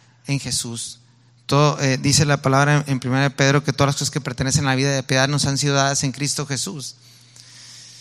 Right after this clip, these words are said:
Y, y, y eso de lo que estamos hablando.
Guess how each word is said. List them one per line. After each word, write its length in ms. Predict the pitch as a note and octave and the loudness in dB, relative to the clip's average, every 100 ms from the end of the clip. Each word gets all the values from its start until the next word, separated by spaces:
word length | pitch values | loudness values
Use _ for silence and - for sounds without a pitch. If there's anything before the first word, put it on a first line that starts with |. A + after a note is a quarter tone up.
| - _ _ - | -20 _ _ -4
Y, 680 | C#3+ C#3 C3+ B2+ B2 B2+ - | 2 4 4 4 2 -2 -4
y, 300 | C3+ C3 C3 | 0 0 0
y 140 | D3+ C#3 | -2 -2
eso 180 | C#3+ | 0
de 60 | D#3+ | -2
lo 120 | D3 | -2
que 60 | B2+ | -2
estamos 320 | - C#3+ D3 | -4 -2 -2
hablando. 500 | A#2+ B2 D#3+ F3 B2+ | -2 -4 -4 -8 -12